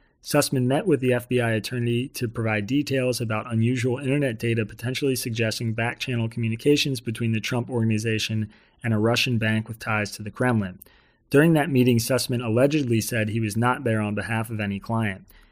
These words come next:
In fact, the indictment charges Sussman was acting on behalf of two clients, an unnamed executive at a major tech company and the Hillary Clinton campaign. "This is a remarkably weak case, both factually and legally," Eliason said.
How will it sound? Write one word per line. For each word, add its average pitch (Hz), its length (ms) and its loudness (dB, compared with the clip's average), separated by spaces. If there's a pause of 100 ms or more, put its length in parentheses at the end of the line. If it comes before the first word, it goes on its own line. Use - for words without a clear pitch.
(140)
In 120 80 0
fact, 156 380 2
the 131 80 0
indictment 113 400 0
charges 107 400 -2
Sussman 120 420 -2
was 110 140 0
acting 113 340 -4
on 107 80 -2
behalf 107 340 -6
of 107 120 -18
two 165 160 6
clients, 107 560 -8 (320)
an - 80 -2
unnamed 143 420 4
executive 113 560 0
at 113 140 -4
a 104 40 -2
major 107 300 0
tech 110 240 -4
company 107 420 -4
and 135 280 0
the 107 60 0
Hillary 110 320 -2
Clinton 110 300 -10
campaign. 101 580 -10 (300)
"This 147 200 0
is 180 100 2
a 147 80 4
remarkably 123 580 0
weak 120 280 -2
case, 120 380 -2
both 110 280 -6
factually 120 500 -2
and 117 220 2
legally," 117 640 2
Eliason 104 560 -2
said. 113 400 -8